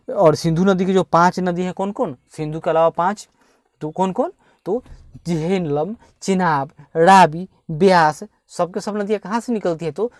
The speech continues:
सारे के सारे नदियों का स्रोत हिमालय पहाड़ ही हैं। और हिमालय से बहने वाली नदियाँ कैसी होती हैं हम लोग पढ़ चुके हैं,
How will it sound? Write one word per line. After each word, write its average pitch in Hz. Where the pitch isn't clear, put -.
सारे 202
के 190
सारे 170
नदियों 156
का 147
स्रोत 196
हिमालय 147
पहाड़ 135
ही 117
हैं। 123
और 160
हिमालय 151
से 208
बहने 175
वाली 185
नदियाँ 185
कैसी 180
होती 208
हैं 208
हम 214
लोग 214
पढ़ 202
चुके 214
हैं, 240